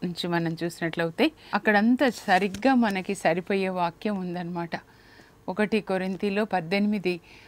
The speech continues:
వచనంలో పౌలు ఏమంటాడంటే, దేవుని యొక్క ఈ వాక్యము భ్రష్టులైపోతున్న వాళ్ళకి అది ఏమీ, ఆ, నశించిపోవచ్చున్న వారికి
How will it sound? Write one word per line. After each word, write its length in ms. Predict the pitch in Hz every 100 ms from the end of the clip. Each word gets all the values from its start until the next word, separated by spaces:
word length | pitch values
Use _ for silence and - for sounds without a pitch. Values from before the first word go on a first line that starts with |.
| - 185
వచనంలో 480 | 185 202 185 175
పౌలు 380 | 170 175 180 190
ఏమంటాడంటే, 840 | 185 180 180 190 185 180 175 254 226 - - - - -
దేవుని 400 | 254 202 202 214
యొక్క 500 | 208 196 - 190 175 - - 190
ఈ 140 | 196
వాక్యము 840 | 180 180 180 - 220 180 185 254 311 - - - - - 180
భ్రష్టులైపోతున్న 1300 | 202 208 - - 262 262 262 254 233 233 226 214 208
వాళ్ళకి 680 | 196 190 190 190 208 233 294 - - - _ -
అది 200 | 196 196
ఏమీ, 560 | 202 202 214 233 233 - _ _ _ -
ఆ, 160 | 190 226
నశించిపోవచ్చున్న 1200 | 208 196 - 277 277 311 233 214 202 - 202 190
వారికి 600 | 190 175 185 - 240